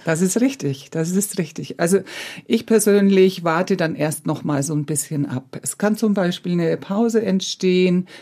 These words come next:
die ich mit aushalte. Es kann durchaus dann ein Redeschwall losgehen. Also genau das Gegenteil kann wirklich sein.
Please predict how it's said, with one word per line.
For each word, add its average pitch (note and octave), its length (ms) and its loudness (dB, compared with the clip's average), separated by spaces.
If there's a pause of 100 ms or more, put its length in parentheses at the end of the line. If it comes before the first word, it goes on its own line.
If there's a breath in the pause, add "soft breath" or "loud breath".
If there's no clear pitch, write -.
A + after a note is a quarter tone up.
(120)
die F3 140 0
ich F3 120 -4
mit D#3+ 220 -2
aushalte. D#3+ 1120 -2 (400 loud breath)
Es - 340 -4
kann F3 460 2 (160)
durchaus F#3 520 4
dann F#3 220 2
ein E3 240 4
Redeschwall F3+ 840 2
losgehen. E3+ 880 -2
Also D3+ 340 -4
genau D#3 260 -2
das D3+ 220 -4
Gegenteil F3 640 -2
kann E3 260 -2
wirklich F#3 380 0
sein. E3+ 400 -2